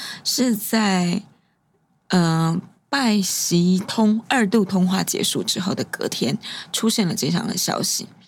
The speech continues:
那出现这样的消息之后，我当然就会，我第一时间的感觉是，“哦？”这也就是我跟你今天聊完之后，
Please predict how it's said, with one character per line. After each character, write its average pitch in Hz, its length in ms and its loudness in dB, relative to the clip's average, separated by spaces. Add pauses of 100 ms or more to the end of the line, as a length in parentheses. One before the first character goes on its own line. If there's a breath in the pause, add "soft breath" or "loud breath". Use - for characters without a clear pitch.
(800 loud breath)
那 330 140 2
出 - 180 -2
现 311 160 2
这 285 80 2
样 254 80 4
的 240 40 4
消 220 180 2
息 202 160 0
之 190 120 2
后， 185 120 2
我 180 120 2
当 196 200 2
然 165 140 2
就 170 120 0
会， 175 260 2
我 196 140 4
第 262 160 0
一 262 60 2
时 208 160 0
间 208 120 2
的 208 100 4
感 - 140 -4
觉 - 140 -6
是 - 240 -2
，“哦？” 254 200 4 (1160)
这 311 140 0
也 254 60 2
就 247 140 2
是 233 320 2 (280 loud breath)
我 190 100 4
跟 254 160 2
你 233 100 4
今 226 160 4
天 247 160 6
聊 196 140 2
完 185 180 2
之 208 160 2
后， 208 220 2